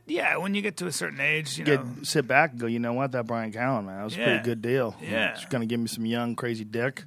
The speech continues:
Speaker 1: There you go.
Speaker 2: He's ready to fuck."
Speaker 1: She
Speaker 2: Looked like
Speaker 1: did
Speaker 2: he was
Speaker 1: say, she did
Speaker 2: enthusiastic
Speaker 1: say, 'cause I
Speaker 2: about me.
Speaker 1: kept coming and giving my card to, to, uh, Sarah Jessica Parker. I would give,
Speaker 2: What?
Speaker 1: present my
Speaker 2: <laughs> No, you
Speaker 1: card.
Speaker 2: didn't.
Speaker 1: Yeah, no, but I, in the scene, I'd have to give my card.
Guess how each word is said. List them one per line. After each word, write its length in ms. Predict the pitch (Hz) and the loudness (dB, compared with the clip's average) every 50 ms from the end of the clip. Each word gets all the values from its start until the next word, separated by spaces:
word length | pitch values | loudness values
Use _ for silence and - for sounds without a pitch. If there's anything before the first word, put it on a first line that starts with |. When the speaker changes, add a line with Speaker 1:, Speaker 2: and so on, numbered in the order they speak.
| - | -8
Speaker 1:
There 160 | - 78 78 85 | -6 -4 -4 -4
you 60 | 85 | -2
go. 240 | 82 110 - - 120 | -2 0 0 0 -2
Speaker 2:
He's 80 | 117 117 | -4 -2
ready 220 | 120 123 113 107 | 0 0 0 0
to 40 | 87 | -2
fuck." 480 | - - - - 123 127 131 - - - - - - - - - - - | -6 -4 0 2 4 4 2 0 -4 -18 -18 -18 -16 -14 -14 -14 -6 0
Speaker 1:
She 200 | - - 220 226 | 4 6 6 8
Speaker 2:
Looked 100 | 180 233 | 8 10
like 80 | 262 | 8
Speaker 1:
did 80 | 311 311 | 8 10
Speaker 2:
he 60 | 262 | 8
was 60 | 262 - | 8 10
Speaker 1:
say, 260 | 262 247 233 220 - | 12 12 12 12 10
she 140 | - 226 226 | 8 6 6
did 60 | 233 | 6
Speaker 2:
enthusiastic 180 | 233 254 226 - | 6 6 8 8
Speaker 1:
say, 160 | 240 226 196 | 8 8 8
'cause 100 | 123 120 | 8 6
I 40 | 202 | 6
Speaker 2:
about 60 | 202 | 6
me. 60 | 233 | 6
Speaker 1:
kept 140 | 214 214 - | 4 4 4
coming 240 | - 208 208 202 190 | 4 4 6 6 4
and 100 | 175 160 | 4 4
giving 300 | 151 190 190 190 180 165 | 4 4 4 4 4 2
my 160 | 160 147 151 | 2 0 0
card 540 | - - - - 170 170 170 180 185 175 143 | -2 -4 -2 2 4 6 6 6 6 4 0
to, 180 | - 160 160 - - - _ - | -2 -4 -4 -4 -8 -12 _ -4
to, 260 | 156 147 139 98 - - - | -4 -2 -2 -4 -6 -8 -6
uh, 180 | - 135 131 127 - | -4 -4 -6 -6 -8
Sarah 260 | - - 170 151 147 | -6 -4 -2 -2 -2
Jessica 280 | 147 135 123 - - | -4 -6 -8 -10 -8
Parker. 480 | - - 156 156 135 - 147 135 123 - - - - - - - - | -4 -2 -2 -2 -2 -2 -4 -6 -6 -8 -12 -20 -20 -20 -20 -8 -4
I 100 | 147 160 | 0 0
would 120 | 170 156 | 0 4
give, 120 | 135 190 202 | 8 10 12
Speaker 2:
What? 80 | - 220 | 12 10
Speaker 1:
present 220 | 175 175 202 202 | 8 6 4 6
my 60 | - | 8
Speaker 2:
<laughs> 20 | 233 | 10
No, 100 | 240 233 | 10 10
you 60 | 180 | 10
Speaker 1:
card. 160 | 185 170 165 | 10 8 8
Speaker 2:
didn't. 220 | 170 165 156 165 | 6 6 6 8
Speaker 1:
Yeah, 280 | 208 214 208 190 175 202 226 | 10 12 12 12 12 10 8
no, 140 | 233 247 240 | 8 8 10
but 80 | 247 | 12
I, 120 | 233 220 233 | 12 10 10
in 160 | - 220 202 | 10 6 6
the 80 | 202 | 4
scene, 340 | 147 - - 233 220 185 156 | 4 2 2 4 4 6 6
I'd 120 | 156 147 139 | 4 4 4
have 120 | 165 175 | 2 -2
to 60 | 156 | -2
give 100 | 147 175 | -2 -2
my 80 | 165 147 | -2 -2
card. 260 | - - 170 151 | 0 0 0 0